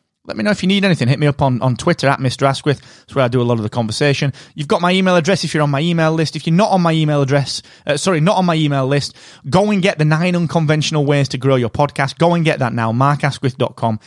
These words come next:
slash grow. You will get that, and you'll end up on my email list if you tick the box. So I'll send you all these episodes,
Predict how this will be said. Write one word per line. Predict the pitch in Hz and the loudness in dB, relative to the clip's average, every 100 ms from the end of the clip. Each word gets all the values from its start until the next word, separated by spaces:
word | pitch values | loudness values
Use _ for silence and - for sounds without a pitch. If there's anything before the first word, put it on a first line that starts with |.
| - - | -18 -14
slash | - 127 117 - 147 | -4 -2 -2 -4 -6
grow. | 117 117 113 - _ _ | -2 2 0 -2 _ _
You | 120 | -4
will | 123 | -2
get | 127 156 139 | 2 0 2
that, | 135 - | -2 0
and | 156 160 | 0 0
you'll | 160 | 2
end | 151 | 2
up | 139 | 0
on | 143 | 0
my | 123 | 0
email | 120 120 113 | 0 0 0
list | 113 110 104 | 0 -2 -4
if | |
you | 104 | -6
tick | - 117 | -4 -4
the | 101 | -2
box. | 104 101 - - - | -2 -2 -6 -16 -12
So | - | -4
I'll | 120 | -2
send | - 139 | 0 2
you | 117 113 | 4 4
all | 110 | 2
these | 104 98 | 0 -2
episodes, | 92 - 101 95 | -4 -2 -2 -2